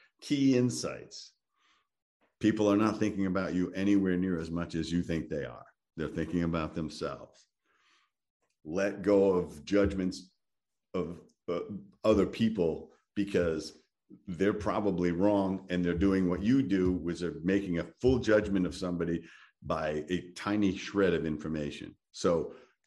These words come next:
if they're wrong, why worry about what they think about you?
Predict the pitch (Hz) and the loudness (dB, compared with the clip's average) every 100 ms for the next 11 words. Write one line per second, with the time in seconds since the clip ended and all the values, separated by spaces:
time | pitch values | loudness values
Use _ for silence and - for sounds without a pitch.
0 | _ - - 95 90 87 131 113 90 - | _ -8 -4 0 0 2 0 0 -2 -6
1 | 78 85 90 87 85 98 85 80 85 82 | -6 0 0 2 2 4 2 2 0 -2
2 | - 82 87 - 82 101 - 107 107 65 | -6 -4 -4 -2 -4 -4 -4 -4 -4 -8
3 | 64 62 64 62 | -8 -8 -12 -14